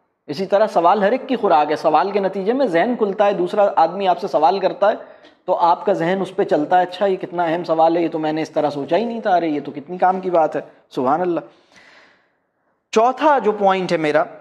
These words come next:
वो सवाल से ही मुताल्लिक़ है कि सवाल के जो natural process of questioning है उसको आप कीमती जानिए, वो बहुत अहम है, बहुत अहम है।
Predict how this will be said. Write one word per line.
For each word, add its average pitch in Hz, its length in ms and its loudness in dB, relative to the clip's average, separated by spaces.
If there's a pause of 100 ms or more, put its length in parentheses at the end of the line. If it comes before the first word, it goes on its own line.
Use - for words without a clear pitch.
(220)
वो 214 160 -2
सवाल 190 440 2
से 233 140 -2
ही 208 80 -2
मुताल्लिक़ 131 480 0
है 143 60 2
कि 160 80 0
सवाल 190 500 0
के 277 340 0
जो 202 140 0
natural 190 440 2
process 202 380 2
of 202 160 -2
questioning 208 520 0
है - 320 -6 (200)
उसको 311 420 -2
आप 240 460 0
कीमती 214 380 -2
जानिए, 147 520 0 (840)
वो 240 120 0
बहुत 269 340 0
अहम 180 240 -2
है, - 180 -16 (460)
बहुत 226 320 -2
अहम 139 180 -4
है। 123 120 -10